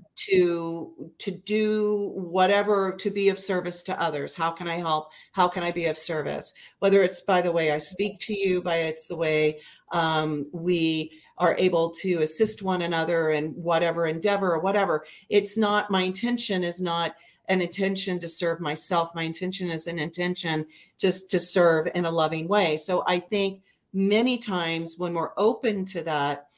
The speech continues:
we're open to the synchronicities, the things that come in, the, we're just kind of naturally, you know, because we're gonna be able to receive it. Those open minds are gonna be able to see it, and we're, we're gonna be able to transmit it,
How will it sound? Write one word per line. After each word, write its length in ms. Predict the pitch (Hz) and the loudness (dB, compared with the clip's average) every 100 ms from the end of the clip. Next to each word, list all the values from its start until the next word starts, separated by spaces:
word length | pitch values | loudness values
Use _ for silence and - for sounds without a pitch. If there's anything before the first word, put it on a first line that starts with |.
| - _ - | -20 _ -8
we're 300 | 175 180 - | 2 2 4
open 380 | 180 175 185 180 - | 0 0 -4 0 0
to 380 | 262 247 185 151 _ _ | 4 6 4 2 _ _
the 60 | - | -4
synchronicities, 1040 | - 165 202 247 - 208 180 160 151 151 | -4 -4 -2 0 0 0 0 -2 -2 -4
the 60 | - | -8
things 280 | - 160 156 | -10 -10 -10
that 100 | - | -12
come 240 | 170 165 | -10 -4
in, 460 | 220 202 185 170 165 | 0 0 0 -2 -2
the, 180 | 151 147 - - - | -4 -6 -16 -18 -6
we're 120 | 185 | -2
just 260 | 196 196 | 0 -2
kind 200 | - 190 | 0 0
of 60 | 175 | 0
naturally, 960 | 170 170 175 - 185 175 170 160 160 - _ _ - _ _ _ | 0 -2 -2 -2 -2 0 0 -2 -4 -8 _ _ -20 _ _ _
you 320 | - - 185 175 | -20 -10 -2 0
know, 360 | 170 170 180 - _ - | 2 0 -2 -8 _ -6
because 340 | 247 240 247 220 | -2 2 2 4
we're 200 | 240 254 | 4 4
gonna 180 | 247 226 | 4 4
be 160 | 226 | 6
able 180 | 208 202 | 6 4
to 80 | 190 | 0
receive 520 | 185 180 - 220 208 | 0 0 -2 -2 -4
it. 260 | 165 - _ _ - | -6 -10 _ _ -2
Those 220 | 208 214 208 | 4 4 4
open 340 | 226 226 226 214 | 0 2 2 2
minds 340 | 202 220 220 | 0 -2 0
are 60 | 196 | -2
gonna 160 | 196 | 0
be 120 | 190 | 0
able 180 | 185 185 | 0 -2
to 160 | 180 180 | -4 -4
see 380 | - - 254 202 | -2 0 0 2
it, 200 | 160 156 | 0 -2
and 120 | 185 | -4
we're, 100 | 180 | -2
we're 140 | 196 | -2
gonna 160 | 190 190 | 0 0
be 180 | 190 185 | 2 2
able 160 | 175 | 0
to 120 | 180 - | -4 -8
transmit 580 | 185 165 165 202 220 | -6 -4 -2 -2 0
it, 200 | 196 151 | 0 -2